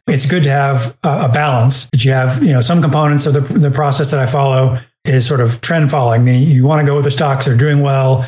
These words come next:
and that have strong fundamental momentum and strong earnings or price momentum. But you also don't wanna get stocks that are too expensive or that are likely to revert to the mean in a valuation standpoint. So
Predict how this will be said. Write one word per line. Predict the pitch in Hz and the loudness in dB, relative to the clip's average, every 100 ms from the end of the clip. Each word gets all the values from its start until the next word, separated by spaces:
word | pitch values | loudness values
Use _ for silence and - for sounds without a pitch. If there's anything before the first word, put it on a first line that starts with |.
| - - | -10 -4
and | 127 | 0
that | 120 | 0
have | 131 | 0
strong | - 160 147 139 | -2 0 2 0
fundamental | 127 143 147 165 | 0 0 2 2
momentum | 160 160 156 151 139 - | 2 2 2 2 -2 -6
and | - 143 139 | -4 -2 0
strong | - 139 131 131 | 0 0 2 0
earnings | - 151 123 131 - | 0 0 0 0 0
or | 127 120 | -2 0
price | 147 143 | -2 0
momentum. | 127 113 110 120 - - | 2 2 2 0 -6 -6
But | 143 131 196 - _ | -2 -2 -4 -8 _
you | 165 147 | 0 2
also | 165 185 | 0 0
don't | 156 160 | 0 0
wanna | 147 135 | 0 2
get | 139 | 0
stocks | 143 156 139 135 | 0 -2 -2 -2
that | 135 | -2
are | |
too | 120 135 | 0 0
expensive | - 185 156 135 120 123 - _ - | 0 0 0 2 0 -2 -6 _ -6
or | 139 | -2
that | 127 123 | 0 2
are | 123 | 2
likely | 123 135 131 | 0 0 0
to | 123 | 2
revert | 127 117 135 147 | 0 2 0 0
to | 131 | 0
the | 120 | 2
mean | 139 143 | 2 2
in | 127 | 2
a | 117 | 2
valuation | 127 120 175 170 135 | 2 2 0 0 0
standpoint. | 139 123 147 123 123 131 - _ _ | 0 0 2 2 2 0 -2 _ _
So | - 156 135 131 131 127 | -6 -2 0 2 0 -2